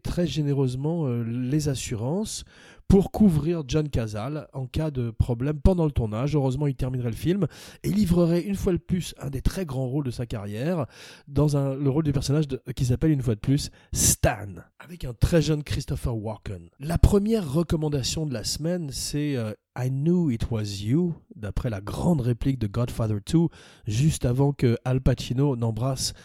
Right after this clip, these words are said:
son frère Fredo Corleone sur la bouche du baiser de la mort, un des plus grands baisers entre hommes de l'histoire du cinéma. I Knew It Was You est aussi un très grand documentaire que Abracadapod vous recommande aujourd'hui, où tous les, les gens qui ont croisé, euh,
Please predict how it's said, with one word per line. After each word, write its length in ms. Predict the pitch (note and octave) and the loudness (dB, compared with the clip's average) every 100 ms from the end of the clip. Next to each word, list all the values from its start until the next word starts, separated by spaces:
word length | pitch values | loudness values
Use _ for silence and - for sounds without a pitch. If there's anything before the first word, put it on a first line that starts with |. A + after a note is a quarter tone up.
| - | -16
son 200 | - A2+ | -6 -4
frère 420 | G2+ - C#3+ C#3 - | -2 0 0 0 -2
Fredo 680 | - - C#3 C3 F3 G3+ - | -4 0 2 6 6 6 2
Corleone 760 | B2+ A#2+ A#2+ A2+ D#3+ E3 C#3 A#2 | -4 -2 0 0 2 0 0 -4
sur 160 | - | -4
la 140 | A2+ A2 | -4 2
bouche 460 | C#3+ G#3 - - - - - - | 4 4 0 -8 -16 -20 -20 -2
du 140 | A#2 | 2
baiser 340 | A#2 B2+ B2+ C3 | 6 6 4 2
de 80 | |
la 80 | A#2 | -2
mort, 640 | G2 G2+ C3 F3+ C#3 F#2+ - _ - | 0 2 4 2 0 -4 -8 _ -6
un 120 | B2 | -2
des 160 | A#2+ A2+ | -2 -2
plus 160 | - | -2
grands 240 | A2+ A2 C#3 | 0 -2 2
baisers 380 | B2+ A#2+ C3 | 2 2 0
entre 280 | C3+ A2 - | 0 0 0
hommes 180 | C#3 D3 | 0 2
de 80 | A#2 | 0
l'histoire 300 | A#2 - C3 | 0 0 -2
du 80 | A2+ | -2
cinéma. 500 | - G#2+ G#2 E3+ E4 - | -2 -2 0 -2 -4 -6
I 140 | C#3 | -4
Knew 160 | D#3 G#3 | 0 0
It 160 | F3 C#3+ | 0 0
Was 220 | C3 A#2 | 0 0
You 120 | D3 | 0
est 140 | D#3+ | 0
aussi 240 | A#2+ - D3+ | -4 -4 -4
un 140 | G#2+ - | -4 -6
très 200 | - B2+ | -6 -2
grand 180 | B2 C#3+ | 0 0
documentaire 640 | B2+ - A2 G#2 D3 D#3+ | 0 -2 -4 -2 -2 -2
que 220 | C3 A2+ - | -2 -4 -2
Abracadapod 540 | A#2+ B2+ A#2 A#2 D#3 | -2 0 -2 0 2
vous 120 | B2+ | 4
recommande 360 | B2+ C3 C#3 C#3 | 2 2 0 0
aujourd'hui, 400 | A2 A2 C#3 G3 | 0 -2 0 0
où 160 | C#3+ B2+ - | 0 -2 -2
tous 160 | - F#3 | 0 0
les, 260 | C3+ B2 A#2 | 0 -2 -2
les 240 | A2+ G#2 | -6 -4
gens 240 | G#2+ C#3 | -2 -2
qui 160 | C3+ G#2+ | -2 -6
ont 80 | G2+ | -8
croisé, 600 | - - A2+ A2+ C3+ D#3 | -8 -6 -4 -2 -2 -2
euh, 200 | A#2 G2 | -2 -6